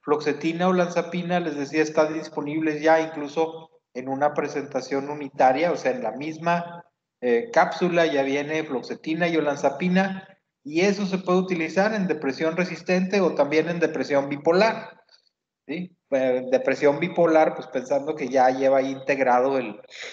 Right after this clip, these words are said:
el, este, el estabilizador del ánimo, y también, pues tendiendo a pensar que las depresiones bipolares también tienden a ser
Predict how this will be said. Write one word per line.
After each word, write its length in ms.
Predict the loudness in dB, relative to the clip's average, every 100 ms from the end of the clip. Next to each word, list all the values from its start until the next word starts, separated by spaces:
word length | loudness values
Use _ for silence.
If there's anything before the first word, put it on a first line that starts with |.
| -20 _ _
el, 260 | -8 -6 -6
este, 640 | -8 -8 -4 -4 -6 -10 _ _ _ _ _ _ _ _ _ _ -2
el 140 | 2
estabilizador 880 | 2 2 2 2 -2 4 6 6 4
del 160 | 2
ánimo, 420 | 2 2 -2 -4 -6 -12 -20 _ _ -10
y 140 | -2
también, 500 | 0 2 2 2 -2
pues 120 | -8
tendiendo 540 | -10 -2 0 2 -2 -6
a 80 | -4
pensar 340 | -2 2 2 2
que 100 | 0
las 180 | 2
depresiones 680 | 0 -4 -6 -2 0 2 0
bipolares 580 | 0 2 4 4 4 0
también 380 | 0 2 0 2
tienden 380 | 2 2 0 0
a 40 |
ser 400 | 4 4 4